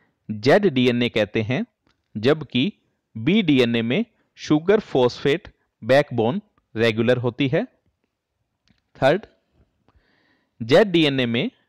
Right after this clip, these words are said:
एडजेसेंट शुगर मॉलिक्यूल्स की अपोजिट ओरिएंटेशन होती है, जबकि बी डी एन ए में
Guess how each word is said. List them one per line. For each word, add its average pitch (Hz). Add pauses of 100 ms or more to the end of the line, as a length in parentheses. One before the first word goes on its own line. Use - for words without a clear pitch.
(1120)
एडजेसेंट 202 (300)
शुगर 170
मॉलिक्यूल्स 131
की 135 (580)
अपोजिट 185 (100)
ओरिएंटेशन 131 (120)
होती 117
है, 147 (840)
जबकि 147 (600)
बी 170
डी 156
एन 117
ए 117
में 123